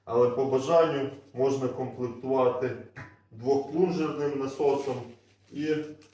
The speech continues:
одноплунжерним. Вони в нас всі представлені на сайті, всі, всі моделі, любі комплектації. Можете перейти в посиланні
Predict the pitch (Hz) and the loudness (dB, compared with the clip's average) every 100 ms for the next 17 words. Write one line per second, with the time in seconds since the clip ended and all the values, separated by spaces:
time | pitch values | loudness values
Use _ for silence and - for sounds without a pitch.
0 | _ _ _ _ _ _ _ _ _ _ | _ _ _ _ _ _ _ _ _ _
1 | 139 143 139 - 117 110 104 107 98 98 | 4 6 4 2 -2 -4 -4 -4 -6 -8
2 | 98 - - _ _ _ _ _ 131 160 | -10 -14 -20 _ _ _ _ _ -4 0
3 | 147 135 - 151 - 131 - 147 135 127 | 0 0 -2 -4 -4 -4 -2 4 4 4
4 | 123 123 123 127 196 175 175 131 - - | 2 0 -4 0 2 2 -2 -6 -8 -14
5 | - 139 127 - - - 151 127 123 160 | -10 -6 -6 -6 -16 -8 -4 -2 -2 -2
6 | 160 143 139 - - 127 131 147 139 139 | -2 -2 -4 -8 -14 -6 -4 -2 -2 -4
7 | 120 131 - 180 165 - - 127 113 - | -4 -4 -2 2 2 0 -4 -6 -8 -14
8 | - - - - - _ _ 127 139 127 | -20 -20 -20 -20 -20 _ _ -2 0 -2
9 | 135 117 127 127 117 135 120 127 120 - | -2 -2 0 0 0 -2 -2 -4 -4 0
10 | 131 127 120 117 110 | 2 2 0 -2 -6